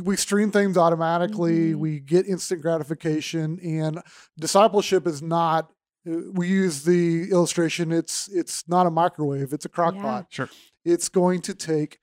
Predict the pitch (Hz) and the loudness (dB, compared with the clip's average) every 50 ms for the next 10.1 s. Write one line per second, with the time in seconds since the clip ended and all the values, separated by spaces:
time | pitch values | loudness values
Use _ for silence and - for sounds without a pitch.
0 | _ _ _ _ _ _ _ - - 190 196 202 190 175 160 151 147 151 143 135 | _ _ _ _ _ _ _ -14 -8 -4 -2 -2 0 -2 -2 -4 -6 -8 -8 -6
1 | - 170 170 160 156 156 - - 175 180 180 175 165 175 180 185 196 190 185 180 | -2 0 2 2 2 0 -2 0 0 2 2 2 2 2 2 2 0 -2 -2 -2
2 | 190 - - - 180 180 180 190 - 202 190 175 165 - - - 208 190 185 - | -4 -4 -4 -4 -2 -2 -4 -4 -4 -6 -6 -4 -4 -6 -4 -2 -2 -2 -2 -4
3 | - - - 175 180 185 185 202 190 185 - - 165 160 165 170 160 156 - 175 | -10 -8 0 4 6 6 6 6 2 -4 -4 -2 0 0 0 0 -2 -2 -4 -2
4 | 175 175 165 156 - - 165 156 151 - - - 180 180 180 190 196 208 208 196 | -2 -2 -2 -4 -4 -4 -4 -6 -6 -8 -8 -2 0 0 2 2 0 0 -2 -4
5 | - - - - - - - - - 165 160 - - 185 185 185 190 202 202 185 | -8 -12 -16 -20 -20 -20 -20 -16 -10 -8 -6 -4 0 2 4 4 4 2 0 0
6 | 165 170 175 170 147 - 175 165 160 147 143 165 208 - - 180 156 - 156 151 | 0 2 2 2 0 -2 -6 -4 -4 -2 -2 -2 -2 0 0 -2 -2 -2 -4 -6
7 | 147 143 143 160 180 190 - 190 180 180 185 180 180 190 196 165 175 240 285 269 | -6 -4 -2 -4 -4 -4 -4 -2 0 0 0 -2 -4 -4 -4 -2 0 0 0 0
8 | 269 262 233 208 190 - - 143 131 - 180 175 175 - - - 147 - 165 143 | 0 -2 2 2 0 0 -2 -8 -2 0 0 0 0 -4 -6 -10 -8 -8 -8 -8
9 | 127 165 160 147 139 139 117 123 117 98 _ - _ _ _ - 196 175 180 196 | -8 -6 -6 -6 -6 -6 -10 -14 -16 -18 _ -20 _ _ _ -16 -12 -12 -10 -10
10 | 196 | -10